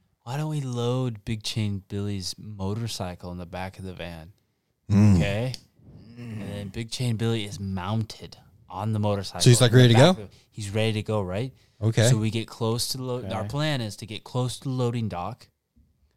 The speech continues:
Speaker 1: The patrol car is gonna stop us or whatever. Uh, Tony, I'm gonna need you to use your persuasion and your good looks and your, uh,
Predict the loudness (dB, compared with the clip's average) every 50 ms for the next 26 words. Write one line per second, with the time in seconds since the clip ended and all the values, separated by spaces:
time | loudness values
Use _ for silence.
0 | _ _ _ _ _ _ -12 -12 -10 -10 -4 0 0 0 0 2 2 2 2 2
1 | 0 0 -2 -4 -4 -4 -2 -2 -2 -2 -4 -8 -12 -12 -12 -10 -6 -4 -4 -4
2 | -4 -4 -6 -6 -6 -10 _ _ _ _ _ _ _ _ _ _ -6 -4 -4 -4
3 | -4 -6 -4 -2 0 0 0 0 0 -2 -4 -6 _ -6 -4 -2 -2 0 0 -2
4 | -2 -2 -4 -8 -10 -10 -10 -8 -8 -8 -8 -8 -12 -16 -16 _ -12 -12 -12 -12
5 | -12 -10 -8 -6 -4 -4 -4 -4 -4 -4 -4 -4 -8 -12 _ _ _ _ _ _
6 | _ _ _ _ -18 -12 -12 -12 -10 -8 -8 -8 -6 -2 -2 -2 -2 -2 -4 -4
7 | -4 -4 -6 -8 -10 _ _ _ _ _ _ _ -10 -8 -6 -4 -4 -4 -4 -4
8 | -6 -6 -6 -6 -6 -8 -8 -8 -10 -12 -16 _ _ _ _ -14 -12 -12 -10 -10
9 | -10 -12 -12 -12 -14 -14 -14 -16 -16 -18